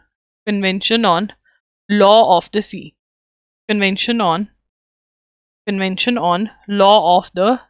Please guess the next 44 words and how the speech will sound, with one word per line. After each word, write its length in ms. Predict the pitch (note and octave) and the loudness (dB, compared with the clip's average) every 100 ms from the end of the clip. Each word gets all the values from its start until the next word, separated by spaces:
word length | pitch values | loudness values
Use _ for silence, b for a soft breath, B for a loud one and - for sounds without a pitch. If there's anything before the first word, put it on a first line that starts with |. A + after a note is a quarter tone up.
| _ _ _ A3 | _ _ _ -4
Sea, 140 | E3+ - _ _ _ _ _ _ _ _ _ G#3+ | -4 -10 _ _ _ _ _ _ _ _ _ 0
the 120 | A3+ | 0
sea, 200 | A3+ F#3 | -2 -2
जो 120 | G#3 | -2
सीज 480 | - - C4 C#4 C#4+ | -2 0 4 4 4
का 180 | - C#4 | 2 4
लॉ 320 | A3 F#3 G#3 | 4 4 4
है 240 | G3 G3 | 4 0
उसके 340 | A#3+ A3 - A#3+ | 0 -6 -2 0
बारे 260 | G3+ F3 | 2 0
में 120 | F#3 | -2
यहाँ 160 | G3 F3+ | -4 -4
पर 200 | - - B B B _ | 0 -2 B B B _
बात 280 | G3+ F#3+ G3 | 2 2 0
होती 180 | F3+ F3 | -4 -2
है 60 | G3+ | -2
यूएन 280 | F#3 G3 | -2 -2
क्लॉज 380 | A3+ A3+ E3+ D#3+ E3+ | -2 0 0 0 -8
में। 140 | D#3 _ _ _ - | -12 _ _ _ -4
यूएन 180 | A3 A#3 | 0 0
क्लॉज 340 | A3 G#3+ G#3 | 0 0 0
क्या 180 | - A3+ | 0 0
है? 200 | A3 C#4+ - B B G3+ | 2 0 -2 B B 0
United 260 | G3+ G#3+ | 0 2
Nations 320 | A#3 G#3+ B3+ | 0 0 -2
Convention 460 | - G#3+ G3 F#3+ A#3 | 0 2 2 -2 0
on 100 | A#3+ | 2
Law 260 | B3+ D#3 G3 | 4 2 0
of 40 | |
Sea। 200 | - G3+ | -4 -6
इसकी 320 | D#3 F#3 C#4+ | -6 -2 0
फुल 200 | C#4 B3+ | 2 2
फॉर्म 180 | A#3+ B3 | 4 4
हमें 180 | B3 A#3+ | 2 0
बताना 220 | G#3 G#3 | 0 0
चाहिए, 220 | G#3+ C#4 | 2 2
law 240 | G#3+ F#3+ A#3+ | 4 4 2
of 100 | - | 0
sea 180 | A3 | -2
से 120 | A3 A#3+ | 0 0
ये 240 | A#3+ D#4 B B B G3 | 2 2 B B B 2
डील 240 | A#3 A#3+ | 4 6
करता 360 | G#3+ E3+ - E3 | 4 2 0 -2
है। 160 | E3 | -4